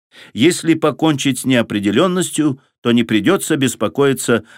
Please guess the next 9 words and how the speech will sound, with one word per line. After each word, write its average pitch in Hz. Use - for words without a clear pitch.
о 107
нехватке 139
и 123
запасы 117
не 101
понадобятся. 78
Для 113
этого 147
необходимо 120